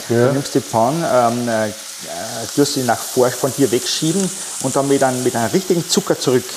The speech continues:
Speaker 1: Mhm.
Speaker 2: Also das, das Zurückbeziehen ist wichtig. Ja?
Speaker 1: Mhm.
Speaker 2: Dann, dann kommt das, das Gargut, schiebt sich an die Pfannenrand und dann durchs Zug, äh, ziehen,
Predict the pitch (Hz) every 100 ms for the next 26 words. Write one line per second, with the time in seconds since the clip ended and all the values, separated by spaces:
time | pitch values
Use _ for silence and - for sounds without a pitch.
0 | - - 120 120 101 123 139 123 - 123
1 | - - 160 180 180 - 131 123 - 110
2 | - 87 - - - - - - - 156
3 | - 120 113 98 123 110 131 123 123 131
4 | 113 113 147 165 147 - - - 131 -
5 | 95 117 - 160 - - - - 175 160
6 | - 165 135 123 - 127 127 127 123 104
7 | 123 185 - - - - - - - 127
8 | 135 127 135 - - 156 - - - -
9 | 135 123 123 - 165 190